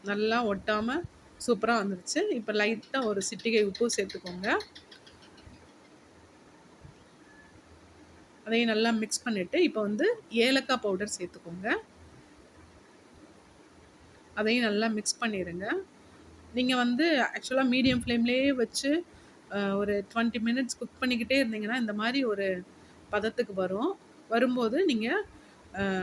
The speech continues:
தேவையான அளவு நம்ம வறுத்து வச்ச நட்ஸை யூஸ் பண்ணிக்கலாம். அதையும் நல்லா மிக்ஸ் பண்ணிடுங்க. நீங்க குக் பண்ணிக்கிட்டே இருக்க, இருக்க தான் அது வந்து நல்ல அல்வா பதத்துக்கு வரும்.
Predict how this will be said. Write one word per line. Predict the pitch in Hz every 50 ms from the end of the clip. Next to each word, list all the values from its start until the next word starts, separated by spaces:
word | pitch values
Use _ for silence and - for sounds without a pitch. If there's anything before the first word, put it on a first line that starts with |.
| 180 180 175 175 190 190 - - - - - - - - - - - - -
தேவையான | 269 254 254 247 240 240 233 226 208
அளவு | 196 202 196 202 285 359 415 - -
நம்ம | 226 220 214 208 202 196 196 190 180 175 185 175 - - - - - - - - - - - - - - - - - - - - - - - - - - - - - - - - - - -
வறுத்து | 214 240 269 254 233 277
வச்ச | 233 214 196 - - 320
நட்ஸை | 311 247 220 196 - - - 247
யூஸ் | 220 214 208 - -
பண்ணிக்கலாம். | - 190 185 175 - 175 190 233 349 403 - - - - - - - - - - - - - - - - - - - - - - - - - - - - - - - - - - - - - - - - - - - - - - - - - - - - - - - - -
அதையும் | - 220 220 233 247 254 240
நல்லா | 226 226 233 240
மிக்ஸ் | 233 226 226 - - - -
பண்ணிடுங்க. | 247 220 208 196 185 180 185 196 226 320 349 - - - - - - - - - - - - - - - - - -
நீங்க | 254 269 269 269
குக் | - 302 277 - - -
பண்ணிக்கிட்டே | 320 302 311 277 302 247 302 302 320 311
இருக்க, | 294 277 254 - 294 285
இருக்க | 277 262 254 - 262
தான் | 247 269 302 302
அது | 262 233 226
வந்து | 226 226 240 262 285 254
நல்ல | 233 226 233 247 262 254
அல்வா | 220 208 226 240 240 262 254
பதத்துக்கு | 247 233 214 214 226 - 269 - - 220
வரும். | 202 190 185 190 202 269 381